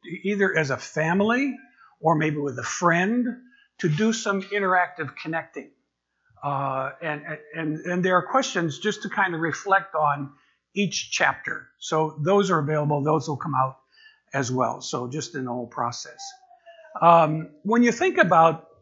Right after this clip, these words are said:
the book of Jonah, you think that, uh, oftentimes the,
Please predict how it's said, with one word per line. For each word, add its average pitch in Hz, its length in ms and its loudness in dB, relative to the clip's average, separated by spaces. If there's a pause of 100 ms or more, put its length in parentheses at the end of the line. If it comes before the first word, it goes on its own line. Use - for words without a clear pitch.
the 165 60 -4
book 202 320 -2
of 131 200 -4
Jonah, 131 720 0 (720)
you 190 220 4
think 302 380 0
that, 202 120 -6
uh, - 880 -8
oftentimes 180 720 4
the, 151 260 -4